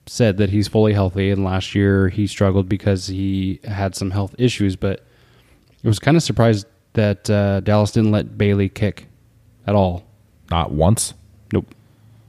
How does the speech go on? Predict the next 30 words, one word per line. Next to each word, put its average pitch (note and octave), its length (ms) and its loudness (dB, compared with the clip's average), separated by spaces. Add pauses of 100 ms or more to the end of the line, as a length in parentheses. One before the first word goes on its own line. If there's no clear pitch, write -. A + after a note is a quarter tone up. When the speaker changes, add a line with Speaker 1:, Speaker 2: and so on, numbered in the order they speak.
(360)
Speaker 2:
Yeah. G2 200 -2 (840)
Speaker 1:
He G#2+ 120 -2
was G2+ 140 2
out. F2+ 200 -2 (600)
Um, G2+ 640 -2
Speaker 2:
Has F#2+ 120 0
there G2 100 2
been F#2+ 160 4
any F2+ 160 2
word, E2+ 360 2
though, E2 260 4
like, D#2 240 0 (640)
from D#2+ 240 -6
camp? G2 540 -6
Is E2 120 -10
he D#2 300 -8 (100)
participating F2+ 720 -6
in D2+ 180 -8
practices, C#3 720 -2
or? D#2+ 340 -2
Speaker 1:
Nope. - 0 - (520)
No, B2+ 140 2
he's A#2+ 360 -2
a, B2 260 -4 (440)
everything D3 340 2
coming B2+ 220 2
out G#2 140 2
of F#2 140 -4
camp C#3+ 260 0
is, G2 180 -2